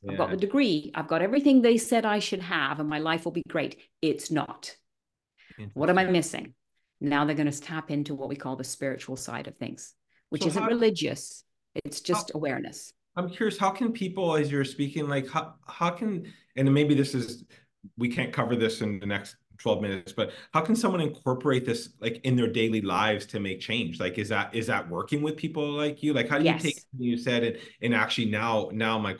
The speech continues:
Speaker 2: "Okay, well, how do I harness that, and how do I make it so I make impactful change to my life through it?" Is, is, is that this next step, is to work with masters like yourself?
Speaker 1: Yes. And, and, you know,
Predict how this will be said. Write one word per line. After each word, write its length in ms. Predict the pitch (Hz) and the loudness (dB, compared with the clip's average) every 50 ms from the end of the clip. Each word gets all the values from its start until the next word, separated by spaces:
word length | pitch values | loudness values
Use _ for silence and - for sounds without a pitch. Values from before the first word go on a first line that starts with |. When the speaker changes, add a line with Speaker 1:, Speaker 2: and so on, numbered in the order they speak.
| - - | -6 -8
Speaker 2:
"Okay, 220 | 135 - - 92 | -6 -4 -4 -2
well, 300 | 95 107 107 101 92 - - - - _ _ _ - | -2 0 -2 -2 -2 -6 -10 -16 -20 _ _ _ -2
how 160 | - 131 139 | 2 4 4
do 160 | 139 127 117 | 4 4 2
I 760 | - - 95 107 110 113 117 113 110 107 104 95 101 - - _ _ - | 2 2 2 2 4 4 4 2 2 2 0 -2 -4 -10 -16 _ _ 0
harness 320 | 113 110 113 113 113 113 - | 0 2 2 2 0 -2 -2
that, 200 | 113 104 98 95 | -2 -2 0 -2
and 120 | 95 92 | -2 0
how 120 | - 113 107 | 0 0 2
do 100 | 110 104 | 2 2
I 80 | 98 | 0
make 280 | 101 101 101 98 98 - | 0 0 -2 -2 -2 -2
it 160 | 104 92 - | -4 -4 -4
so 280 | - - 113 98 101 - 87 101 - | -6 -4 -4 -2 -2 -2 -2 -2 -2
I 100 | 95 98 | -2 -2
make 200 | 104 101 98 - - | -2 -2 -4 -4 -6
impactful 480 | 95 87 - 85 87 - - 101 92 - | -8 -4 -4 -6 -6 -4 -6 -8 -8 -6
change 340 | - 101 92 90 87 - | -6 -6 -6 -6 -8 -8
to 80 | - 90 | -8 -4
my 180 | 90 95 120 143 | -2 0 2 2
life 360 | 127 90 76 78 85 - - | 2 2 0 -4 -6 -8 -10
through 160 | - 95 82 | -10 -8 -8
it?" 260 | 78 80 82 87 87 - | -6 -6 -8 -8 -8 -6
Is, 360 | - 95 95 107 104 101 - _ - | -6 -4 -4 -4 -6 -8 -10 _ -8
is, 200 | 85 90 87 87 - | -8 -8 -6 -6 -8
is 160 | 104 101 104 | -6 -4 -2
that 260 | 107 101 107 - - | 0 0 0 -2 -4
this 220 | - 110 107 - - | -10 -10 -10 -8 -4
next 320 | 107 107 98 - - - | -2 -2 -2 -4 -8 -14
step, 320 | - - 87 98 123 - 123 | -8 -6 -6 -4 -4 -4 -4
is 140 | 101 - - - - - _ _ - | -6 -6 -8 -14 -20 -20 _ _ -4
to 80 | - | -4
work 400 | 104 95 92 95 95 - - - | -4 -2 -2 -2 -2 -2 -4 -4
with 160 | - 101 87 95 | -4 -4 -2 -2
masters 400 | 95 98 98 - - 107 95 104 | -4 -4 -4 -4 -6 -6 -4 -4
like 160 | 92 - - | -4 -4 -6
yourself? 480 | 92 90 - 87 101 156 240 240 - _ _ _ _ _ _ - - _ _ - | -8 -8 -8 -8 -6 -8 -8 -10 -14 _ _ _ _ _ _ -20 -20 _ _ -4
Speaker 1:
Yes. 320 | - 156 160 120 120 - - | 0 0 0 0 -2 -6 -2
And, 180 | - - 196 208 | 0 2 4 4
and, 280 | - - 202 202 196 | 4 4 4 4 2
you 180 | - - 202 196 | 2 2 2 2
know, 180 | 190 180 185 | 2 2 0